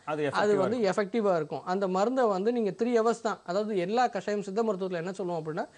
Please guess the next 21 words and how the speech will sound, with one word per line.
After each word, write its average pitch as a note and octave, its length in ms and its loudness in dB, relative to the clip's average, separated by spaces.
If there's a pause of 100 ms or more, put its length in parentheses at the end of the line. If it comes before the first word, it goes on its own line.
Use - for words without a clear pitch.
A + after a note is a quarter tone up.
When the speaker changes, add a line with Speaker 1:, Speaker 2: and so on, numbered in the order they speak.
(180)
Speaker 2:
கஷாயம் C4 500 0
போட்டதுல G#3 220 2
இருந்து F#3 240 -2
மூணு A3 300 4
மணி G3 180 0
நேரம் F#3+ 240 -2 (460)
மேக்ஸிமம், F#3+ 600 -2
அது G3+ 260 2
மட்டும்தான் A3 380 0
அந்த F3 140 0
மருந்து G3+ 180 2
வீரியமா G#3 420 2
இருக்கும். C#3+ 280 -6
அதை G3 200 2
Speaker 1:
அது, G3 40 2
Speaker 2:
நீங்க F#3+ 200 0
வேற F#3 200 2
Speaker 1:
ஆ. F3+ 40 0
Speaker 2:
எந்த A3+ 200 0
ஃபார்முக்கு G#3 340 -2
மாத்தினாலும் F3 600 0